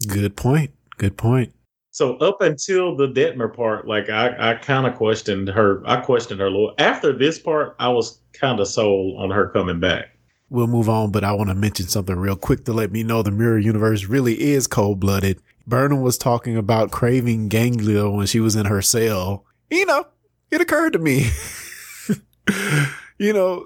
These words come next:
Speaker 1: not only do they dehumanize these Kelpians for being slaves, they eat 'em later. I, I never really thought of it in that terms, but they, y-, "You're a slave to your useful, not useful anymore. Then we're gonna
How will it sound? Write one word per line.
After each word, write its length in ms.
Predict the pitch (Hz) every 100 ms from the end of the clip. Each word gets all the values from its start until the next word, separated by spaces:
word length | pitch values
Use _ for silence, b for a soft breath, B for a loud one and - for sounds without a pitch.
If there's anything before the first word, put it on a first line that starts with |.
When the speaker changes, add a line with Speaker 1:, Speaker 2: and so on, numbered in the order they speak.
| -
Speaker 1:
not 260 | 190 190 254
only 320 | 220 240 202
do 240 | 160 170 170
they 220 | 156 156
dehumanize 1080 | 143 139 143 139 180 160 151 147 147 143 135
these 220 | 147 135
Kelpians 680 | - 165 156 147 120 120 117
for 140 | 147
being 260 | 123 139 120
slaves, 760 | - 123 143 170 135 123 143 -
they 200 | 214 233 -
eat 200 | 330 311
'em 160 | 269
later. 580 | 247 311 269 185 135 127
I, 140 | 170 185
I 100 | 196
never 300 | 202 220 226
really 720 | 196 202 196 170 156 139 135 - _ _ _
thought 320 | - 165 170
of 140 | 175
it 100 | 175
in 140 | 156 135
that 240 | 147 -
terms, 800 | - 139 131 143 214 262 240 - _ _ _ _
but 340 | 160 156 127 - 156
they, 260 | 147 151 147
y-, 140 | 165 - _ _ _
"You're 140 | - 151
a 40 |
slave 340 | 151 170 202 214
to 80 | 233
your 100 | 214
useful, 680 | 202 220 - 175 143 131 -
not 220 | 156 170 151
useful 320 | 151 208 147
anymore. 340 | 135 135 139
Then 180 | 170 240
we're 120 | 233
gonna 60 | 226